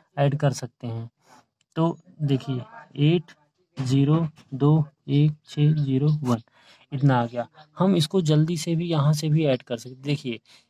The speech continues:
सबके यूनिट डिजिट पर, इकाई द-, संख्या पर क्या है, ज़ीरो ज़ीरो ज़ीरो एट, तो क्या आ जाएगा, एट। फिर इसके आगे बढ़ेंगे, ज़ीरो ज़ीरो, यहाँ कुछ नहीं है, ज़ीरो, तो ज़ीरो आ गया। फिर तीसरा डिजिट देखेंगे, दो,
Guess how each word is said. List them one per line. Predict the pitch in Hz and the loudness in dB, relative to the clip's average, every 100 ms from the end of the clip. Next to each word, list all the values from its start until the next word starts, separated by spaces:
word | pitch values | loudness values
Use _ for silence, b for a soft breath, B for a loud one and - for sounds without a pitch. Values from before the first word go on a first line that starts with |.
| _ - | _ -6
सबके | 160 151 - 185 - - | -4 -2 0 -2 -2 0
यूनिट | 147 156 165 | 4 4 2
डिजिट | 147 139 147 | 0 -2 -4
पर, | 156 | -4
इकाई | 139 139 151 | -4 0 0
द-, | 151 151 | 0 -2
संख्या | 139 - 139 143 | -6 -6 -4 -2
पर | 143 147 | -2 -4
क्या | 156 147 | -2 0
है, | 151 151 | 2 0
ज़ीरो | 135 143 147 170 160 _ 139 | 0 0 0 -2 -6 _ -6
ज़ीरो | 135 139 160 151 | -2 -2 -2 -4
ज़ीरो | 143 135 147 156 | -4 -2 -2 -2
एट, | 127 117 _ _ _ | -4 -6 _ _ _
तो | 143 | -4
क्या | 147 | -2
आ | 139 | 0
जाएगा, | 139 139 147 151 - | 0 -2 -2 -4 -6
एट। | 117 110 - B B | -8 -8 -12 B B
फिर | 151 | -2
इसके | 143 - | 0 0
आगे | 151 147 | 0 2
बढ़ेंगे, | 147 147 151 156 151 | 2 2 2 0 -2
ज़ीरो | 131 135 139 151 156 - 139 | -4 -2 0 -2 -4 -10 -8
ज़ीरो, | 127 139 143 156 151 _ _ _ - | -4 -2 0 -2 -6 _ _ _ -6
यहाँ | 139 139 | -2 -2
कुछ | - 147 | -4 -2
नहीं | 156 151 | 2 4
है, | 151 160 _ _ 127 | 4 2 _ _ -6
ज़ीरो, | 127 135 147 151 _ _ _ | -2 0 0 0 _ _ _
तो | 135 | -8
ज़ीरो | 123 120 127 | -2 -2 -2
आ | 123 | -6
गया। | 120 123 _ b b _ | -8 -16 _ b b _
फिर | 160 | -8
तीसरा | 151 151 143 156 | -2 0 2 2
डिजिट | 151 156 147 | 2 2 0
देखेंगे, | 139 135 139 131 | -2 -2 -2 -4
दो, | 127 131 151 165 | -4 -2 0 0